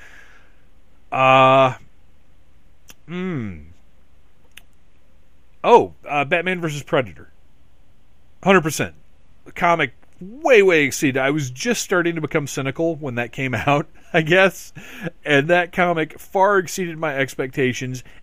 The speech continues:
and is still eminently readable and compelling today. That first Batman versus Predator. So good. It's great. Recommended. Love it. Uh, and then Bobby Nash,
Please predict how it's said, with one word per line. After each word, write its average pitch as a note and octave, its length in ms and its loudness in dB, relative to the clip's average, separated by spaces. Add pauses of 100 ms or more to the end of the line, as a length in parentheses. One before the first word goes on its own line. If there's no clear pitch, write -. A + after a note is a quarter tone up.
and D#3 200 0
is D#3 300 2
still F3+ 720 0 (340)
eminently G3+ 720 -6
readable E3+ 440 0
and D#3 120 -4
compelling D#3 500 -6
today. E3+ 460 -2
That A2+ 180 -8
first D#3+ 540 -4
Batman D3+ 440 -4
versus C#3+ 320 -8
Predator. G#2+ 520 -4 (280)
So E3 540 4
good. C3+ 480 4
It's A#2 180 -12
great. B2 540 0 (260)
Recommended. D3 680 0 (100)
Love C3+ 340 2
it. - 200 -14 (640)
Uh, A#2+ 340 2
and B2+ 80 -2
then C3+ 140 -2
Bobby B2+ 260 2
Nash, G3+ 380 0